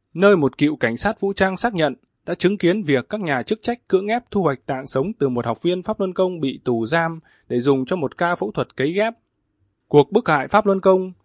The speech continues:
còn gọi là Pháp Luân Đại Pháp diễn ra ở Trung Quốc, đến nay đã được mười chín năm. Vô số học viên Pháp Luân Công người Trung Quốc đã phải trải qua cuộc bức hại thảm khốc, bao gồm mất việc làm,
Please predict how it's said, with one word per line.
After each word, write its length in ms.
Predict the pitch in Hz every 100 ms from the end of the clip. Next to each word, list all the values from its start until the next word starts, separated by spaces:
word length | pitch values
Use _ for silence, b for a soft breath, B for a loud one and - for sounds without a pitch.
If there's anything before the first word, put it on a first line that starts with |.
| _
còn 180 | 147 143
gọi 200 | 143 139
là 200 | 127 120
Pháp 180 | 151 214
Luân 180 | 196 185
Đại 160 | 127
Pháp 240 | 123 202 220
diễn 220 | - 180
ra 160 | 196 190
ở 220 | 123 107
Trung 220 | - 180
Quốc, 260 | 180 226 247 _ _ -
đến 180 | 151 196
nay 180 | 185
đã 100 | 185
được 220 | 185 123 127
mười 240 | 123 110
chín 200 | - 143
năm. 320 | 190 175 170 165 _ _ _ _ _ -
Vô 220 | 139 196
số 200 | 165 196
học 200 | 156 -
viên 220 | 185 190
Pháp 180 | 214 196
Luân 160 | 196 190
Công 260 | 190 175
người 180 | 131 110
Trung 200 | 170 175
Quốc 260 | 214 233 - _ _ -
đã 100 | 311
phải 220 | 147 117
trải 240 | 135 117
qua 240 | - - 190
cuộc 260 | - 127
bức 180 | 101 123
hại 200 | 165 127 127
thảm 240 | 113 107
khốc, 200 | 202 247 _ _ _ -
bao 160 | 185
gồm 240 | 143 131 127
mất 220 | 202 -
việc 200 | 127 127
làm, 340 | 120 110 107